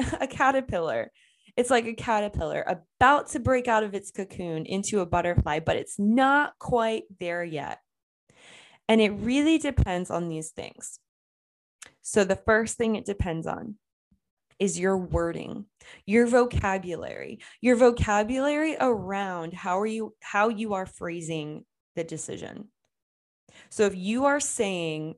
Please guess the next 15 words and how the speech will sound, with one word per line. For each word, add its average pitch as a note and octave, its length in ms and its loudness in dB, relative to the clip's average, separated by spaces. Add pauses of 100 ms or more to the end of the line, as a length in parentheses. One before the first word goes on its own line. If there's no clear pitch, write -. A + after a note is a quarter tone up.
(140)
out F#3+ 320 4
loud, G3+ 560 0 (800)
"This F3 280 -6
is F#3+ 80 -6
so D#3+ 400 -2
hard. D3+ 560 -4 (240)
I C#3+ 100 -6
can't G3 400 -4
make F3+ 240 -6
this E3+ 200 -8
decision. D#3 640 -8 (240)
Why F#3 400 2
is G3 200 -2
this F#3 140 -8
happening D#3+ 560 -8